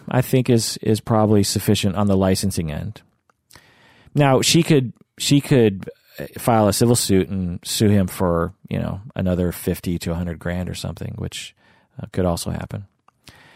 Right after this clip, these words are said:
Maite said that she is satisfied with the decision and that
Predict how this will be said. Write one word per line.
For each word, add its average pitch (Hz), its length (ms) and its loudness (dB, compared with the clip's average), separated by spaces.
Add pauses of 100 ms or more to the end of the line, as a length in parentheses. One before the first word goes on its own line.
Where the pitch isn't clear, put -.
(240)
Maite 143 520 4
said 135 520 4
that 117 420 4
she 117 260 4
is 110 120 4
satisfied 127 720 4
with 120 160 2
the 110 80 2
decision 127 560 0 (420)
and 107 200 2
that 104 260 2